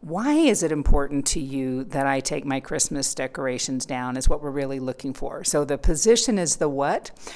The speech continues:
the interest is the why that position is important. And it takes a lot of skill and practice to move from understanding what someone's position is to having them feel comfortable saying and identifying what their interests are. It's a very,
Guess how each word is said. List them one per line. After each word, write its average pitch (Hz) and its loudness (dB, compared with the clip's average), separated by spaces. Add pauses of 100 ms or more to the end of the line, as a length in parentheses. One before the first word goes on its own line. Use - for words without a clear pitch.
(220)
the 165 0
interest 208 2
is 160 -2
the 160 -2
why 156 0
that 143 -2
position 151 0 (340)
is 151 2
important. 147 0 (520)
And 175 4
it 170 -2
takes - 2
a 180 2
lot 180 2
of 220 2
skill 220 4
and 170 -4
practice 190 2 (500)
to 170 4 (200)
move 208 4 (220)
from 170 2
understanding 175 0
what 160 -2
someone's 160 2
position 180 4
is 151 0
to 190 -4
having 170 -2
them 156 -2
feel 151 -2
comfortable 160 -4
saying 160 2
and 147 0
identifying 147 -2
what 139 -4
their 135 -2
interests 139 -2
are. 127 0
It's - -6
a 165 0
very, 196 2